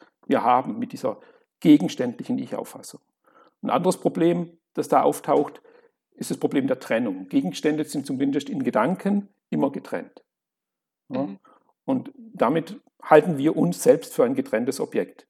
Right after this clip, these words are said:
Speaker 1: Wir sind getrennt von der Welt drumherum.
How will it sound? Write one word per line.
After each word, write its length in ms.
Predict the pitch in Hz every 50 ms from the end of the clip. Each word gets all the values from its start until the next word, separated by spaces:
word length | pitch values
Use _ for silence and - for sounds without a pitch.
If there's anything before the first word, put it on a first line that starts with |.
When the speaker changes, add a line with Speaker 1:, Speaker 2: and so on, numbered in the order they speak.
| _ _ -
Speaker 1:
Wir 100 | 175 156
sind 220 | - 160 131 -
getrennt 580 | 147 - - - 143 135 160 226 311 285 - - - - - _
von 260 | - - - 156 135
der 140 | 131 120 113
Welt 420 | 123 117 165 254 277 - - - _ _ _ _ _ _
drumherum. 520 | - - 123 131 135 160 220 - - -